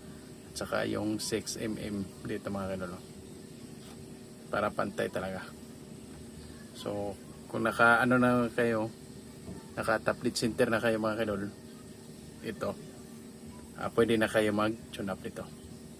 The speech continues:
Yan. Ganyan lang pag-tune up natin, mga kadol, no? Napakadali. So, sana, mga kadol, is meron kayong matutunan sa video na to. And don't forget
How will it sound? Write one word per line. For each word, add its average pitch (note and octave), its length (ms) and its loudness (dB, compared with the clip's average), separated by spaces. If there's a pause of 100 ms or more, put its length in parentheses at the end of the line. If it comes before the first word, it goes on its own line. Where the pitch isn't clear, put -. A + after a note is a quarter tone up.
(180)
Yan. G2 160 -4 (3000)
Ganyan B2 320 10
lang B2+ 240 6
pag-tune A2+ 460 4
up G2+ 120 0
natin, G#2 300 -2
mga G2+ 180 0
kadol, G2 300 0
no? - 40 -10 (1000)
Napakadali. G2 560 0 (480)
So, - 540 -2
sana, C#3+ 260 6
mga C3+ 220 8
kadol, B2+ 180 6
is - 160 0
meron A2+ 220 2
kayong G#2+ 240 2
matutunan G2+ 420 -2
sa - 80 -6
video G#2 240 0
na A#2 80 2
to. G#2 320 0
And A2 220 -4
don't A2 180 4
forget G#2 320 2